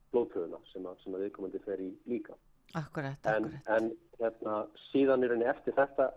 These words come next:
Speaker 1: þetta, þessa mælingu sem er svona tíu mínútur korter, þá tökum við í rauninni lungnamælingu, þar sem við mælum heildarstærð og, og kraftin í öndunni, heildarstærð lungna og kraft í öndun hjá, hjá einstakling. Og síðan er tekið stutt álagspróf sem er svona yfirleitt kringum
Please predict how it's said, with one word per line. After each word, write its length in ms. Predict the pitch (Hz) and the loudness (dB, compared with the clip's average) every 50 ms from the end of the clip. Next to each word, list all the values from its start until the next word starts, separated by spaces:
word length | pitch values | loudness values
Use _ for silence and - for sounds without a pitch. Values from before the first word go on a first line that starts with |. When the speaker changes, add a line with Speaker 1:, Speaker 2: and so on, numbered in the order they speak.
| - | -6
Speaker 1:
þetta, 360 | - - 139 139 - - 123 | 0 0 0 0 -2 -6 -8
þessa 180 | 131 135 - 123 | -8 -4 -4 -2
mælingu 380 | 117 127 131 143 139 - 147 135 | 0 0 0 0 0 -2 -4 -4
sem 160 | - 117 117 | -4 -4 -4
er 140 | 120 131 127 | -4 -4 -4
svona 160 | - 120 - - | -6 -10 -6 -2
tíu 160 | 127 123 117 | -2 -2 -2
mínútur 220 | 110 104 104 - - | -2 -6 -8 -4 -4
korter, 320 | 139 143 - _ 139 - - _ _ _ _ _ - - - - - - - - _ - - | -4 -4 -4 _ -12 -12 -12 _ _ _ _ _ -20 -20 -20 -20 -20 -20 -20 -20 _ -20 -20
þá 120 | _ - 131 120 - | _ 0 0 2 4
tökum 280 | 135 127 - - 113 | 4 2 4 2 0
við 80 | 110 110 | 0 2
í 80 | 107 | 0
rauninni 240 | 104 101 101 98 92 | 0 0 -2 -2 0
lungnamælingu, 640 | 101 123 139 151 156 156 151 151 147 147 139 - 139 139 | 2 2 4 6 6 6 6 6 4 4 2 2 0 0
þar 180 | - - 110 - | -2 -10 -10 -6
sem 100 | 117 107 | -4 -2
við 80 | 107 | 0
mælum 300 | 120 120 120 117 113 113 | 0 0 0 0 -2 -2
heildarstærð 640 | 123 123 123 - 123 - - - 123 120 120 - - - | -4 -4 -4 -4 -8 -2 2 0 0 0 0 -8 -14 -10
og, 360 | - 117 110 113 113 - - | -4 0 2 2 2 0 -2
og 80 | 104 - | -8 -6
kraftin 480 | - 120 123 - - _ - 113 123 | -2 -2 -2 -2 -4 _ -2 0 0
í 60 | 113 110 | 2 2
öndunni, 540 | 120 131 131 - - 135 127 127 131 120 - _ _ _ | 0 -2 -4 -4 -4 -2 0 0 -2 -4 -6 _ _ _
heildarstærð 460 | - 123 127 - 120 - 123 107 107 | -6 -6 -4 -6 -4 -2 -2 0 0
lungna 280 | 120 131 131 123 110 | 0 0 -2 -2 -4
og 40 | 104 | -4
kraft 240 | - - 120 - _ | -4 -6 -8 -4 _
í 60 | 120 | -4
öndun 320 | 117 135 - - 131 123 - | -4 -2 -4 -6 -6 -6 -6
hjá, 160 | - 120 120 120 120 - | -4 -2 -2 -2 -4 -6
hjá 140 | _ _ 117 | _ _ -4
einstakling. 480 | 117 120 131 - - - - 131 - _ - _ _ _ _ _ _ _ _ _ _ _ _ _ _ _ _ | -2 -2 -4 -6 -8 -6 -6 -8 -8 _ -20 _ _ _ _ _ _ _ _ _ _ _ _ _ _ _ _
Og 420 | - 104 107 110 107 110 107 - - | -2 0 2 2 2 2 0 -4 -8
síðan 400 | - - 123 120 110 117 117 113 | -4 0 0 2 2 4 2 2
er 140 | 113 110 - | 2 0 2
tekið 340 | 123 113 110 - 107 98 | 2 2 2 0 -6 -8
stutt 280 | - - 107 98 - - _ _ _ _ | -2 -2 -2 -2 -2 -10 _ _ _ _
álagspróf 640 | - 101 104 101 98 92 - - - 95 87 90 - | 0 0 2 2 0 -4 -6 -6 -6 -6 -6 -6 -10
sem 180 | - - 90 95 | -12 -10 -6 -4
er 180 | 92 95 95 - | -4 -4 -4 -6
svona 260 | - - 95 92 92 | -8 -10 -8 -8 -6
yfirleitt 340 | 95 95 92 95 95 92 - - | -4 -4 -4 -4 -6 -6 -8 -14
kringum 420 | - - 95 92 - - 98 90 | -12 -10 -10 -10 -6 -6 -8 -8